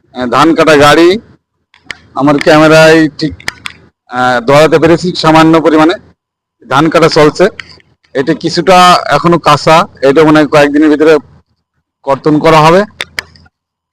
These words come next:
তো যাই হোক, মানে, ধান, আপনারা জানেন, ধান থেকে চাল হয়, চাল থেকে ভাত হয়।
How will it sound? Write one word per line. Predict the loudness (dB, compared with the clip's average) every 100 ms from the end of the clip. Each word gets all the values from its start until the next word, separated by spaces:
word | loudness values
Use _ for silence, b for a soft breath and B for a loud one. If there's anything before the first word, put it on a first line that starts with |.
| -16
তো | -4
যাই | 0
হোক, | 0
মানে, | 0 0
ধান, | 2 2 2 0 -4 -12 _ _ _ _ _ _ _ _ _ -20 -10 -6
আপনারা | 0 2
জানেন, | 2 2 0 0
ধান | 2 2 2
থেকে | 0 0
চাল | 2 2
হয়, | 2 2
চাল | 2 2
থেকে | 0 0 2
ভাত | 2 2
হয়। | 2 0